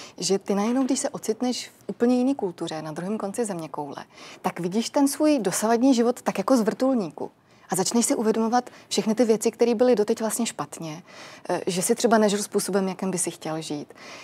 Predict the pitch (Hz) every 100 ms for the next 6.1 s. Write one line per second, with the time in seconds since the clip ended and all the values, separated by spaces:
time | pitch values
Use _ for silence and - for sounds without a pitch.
0 | - 170 170 208 208 233 220 208 202 208
1 | 247 - 214 214 220 - - 226 254 -
2 | 202 170 170 147 - - - - - -
3 | 180 - 220 - 226 226 208 - 226 220
4 | - 254 233 - 190 180 - 190 196 208
5 | 226 247 226 262 240 214 - 214 214 240
6 | 247